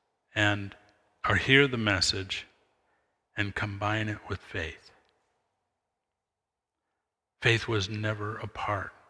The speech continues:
of the equation for them. Jesus gives a similar warning, which, again, these are scary warnings. In Matthew seven twenty-one to twenty-three,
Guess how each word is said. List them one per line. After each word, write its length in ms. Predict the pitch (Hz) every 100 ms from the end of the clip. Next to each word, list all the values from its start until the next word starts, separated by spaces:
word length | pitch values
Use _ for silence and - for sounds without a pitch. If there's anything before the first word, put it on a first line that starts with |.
| -
of 80 | 113
the 100 | 101
equation 600 | 101 - 104 104 95 92
for 160 | - 92
them. 200 | 90 - _ _ _ _ _ _ _ _ _ _ _ _ _ _ _ _ _ _ _ _ _ _ _ _ _ _ _ _ _ _ _
Jesus 480 | 117 151 156 147 -
gives 280 | - 131 120
a 80 | 101
similar 420 | - 156 139 104
warning, 400 | 92 95 92 95
which, 320 | 123 131 - 113
again, 340 | 113 110 90 - - - 120
these 200 | 156 170
are 120 | 135
scary 500 | - 123 113 104 98
warnings. 640 | 104 127 95 78 - - - _ _ _ _ _ _ _ _ _ _ _ _ _ _ _ - - _ 120
In 120 | 123
Matthew 360 | 135 - 135 110
seven 420 | - 139 127 110
twenty-one 480 | - 131 127 123 113
to 80 |
twenty-three, 800 | 104 - 123 117 - 131 123 104